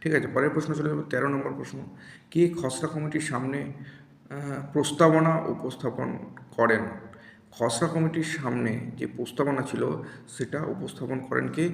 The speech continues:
সর্দার প্যাটেল স্যার। ঠিক আছে, এরপর আমি চোদ্দ নম্বর প্রশ্নে চলে যাচ্ছি, যে খুব ইম্পর্টেন্ট প্রশ্ন। চোদ্দ নম্বর প্রশ্ন হচ্ছে, কে ইউনিয়ন কনস্টিটিউশন কমিটির চেয়ারম্যান ছিলেন?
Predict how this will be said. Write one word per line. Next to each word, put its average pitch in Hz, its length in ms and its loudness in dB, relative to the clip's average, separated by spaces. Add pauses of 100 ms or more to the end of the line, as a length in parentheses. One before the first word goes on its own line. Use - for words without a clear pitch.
(280)
সর্দার - 680 -2 (320)
প্যাটেল 123 320 6
স্যার। - 460 -4 (460)
ঠিক 175 160 0
আছে, - 200 2 (460)
এরপর 143 280 2
আমি 143 200 0
চোদ্দ 120 220 2
নম্বর 113 260 2
প্রশ্নে 113 320 -6
চলে 131 180 2
যাচ্ছি, 131 220 0
যে 123 100 -2
খুব 135 260 -2
ইম্পর্টেন্ট 131 460 -2
প্রশ্ন। 135 380 -8 (340)
চোদ্দ 135 180 4
নম্বর 151 240 2
প্রশ্ন 151 260 -4
হচ্ছে, 147 320 -4 (360)
কে 156 140 6
ইউনিয়ন 151 720 2 (240)
কনস্টিটিউশন 156 760 2
কমিটির 139 440 0
চেয়ারম্যান 113 420 2
ছিলেন? - 260 -6